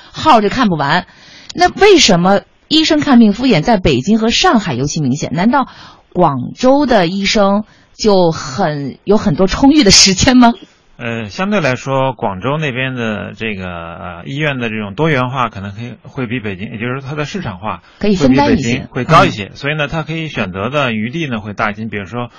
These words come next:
Speaker 2: 广州有一个，有一个特别大的小区叫祈福新村，
Speaker 1: 嗯。
Speaker 2: 住了差不多有十万人，它那里就有一个超级豪华的这个，相当于跟，可以跟这个香港的医院相比的一个祈福医院。它那边当然这个收费要高，但是很多人实际上不愿意进城的话，在就地就解决了。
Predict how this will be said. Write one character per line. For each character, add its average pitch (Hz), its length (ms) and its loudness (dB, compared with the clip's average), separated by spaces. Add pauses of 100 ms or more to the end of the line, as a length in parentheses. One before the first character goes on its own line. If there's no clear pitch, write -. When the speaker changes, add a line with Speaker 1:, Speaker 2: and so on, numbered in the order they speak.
(180)
Speaker 2:
广 113 180 -2
州 135 80 -2
有 117 60 0
一 107 60 0
个， 120 240 -4
有 113 220 -8
一 - 20 -6
个 113 80 -6
特 160 100 -8
别 156 120 -2
大 131 100 2
的 120 80 -4
小 87 140 -12
区 107 200 -12
叫 104 220 -8
祈 - 260 -12
福 98 380 -14
新 139 180 -10
村， 160 240 -10 (160)
Speaker 1:
嗯。 214 340 2
Speaker 2:
住 143 140 -6
了 123 80 -4
差 127 160 -8
不 117 60 -8
多 131 80 -4
有 123 40 -4
十 110 160 -8
万 127 140 -2
人， 95 180 -6
它 - 160 -8
那 214 60 -2
里 139 160 -2
就 117 80 -4
有 110 80 -2
一 107 80 -4
个 117 160 -4
超 165 320 -4
级 117 160 -8
豪 104 200 -8
华 95 220 -8
的 98 120 -10
这 95 120 -12
个， 92 120 -14
相 131 180 -12
当 131 160 -6
于 135 60 -12
跟， 147 240 -10 (240)
可 143 160 -2
以 131 80 0
跟 143 180 -2
这 143 100 -2
个 127 80 -4
香 165 180 -4
港 135 120 -2
的 95 80 -8
医 95 60 -10
院 101 160 -8
相 110 220 -10
比 90 120 -16
的 85 140 -18
一 92 40 -16
个 98 60 -16
祈 - 200 -14
福 90 100 -16
医 107 80 -12
院。 113 220 -10 (360)
它 165 80 -8
那 165 120 -4
边 139 120 -6
当 170 220 0
然 170 100 -4
这 151 80 -2
个 135 60 -6
收 170 180 -6
费 175 100 -6
要 123 140 -2
高， 107 200 -4
但 151 180 -2
是 139 200 -10
很 107 280 -8
多 156 180 -2
人 143 140 -4
实 123 100 -12
际 123 60 -12
上 127 140 -8
不 113 60 -10
愿 143 140 -6
意 - 20 -10
进 127 160 -10
城 107 120 -8
的 113 80 -10
话， 113 80 -8
在 117 160 -10
就 139 160 -8
地 131 100 -10
就 113 140 -10
解 82 260 -14
决 82 140 -20
了。 95 220 -14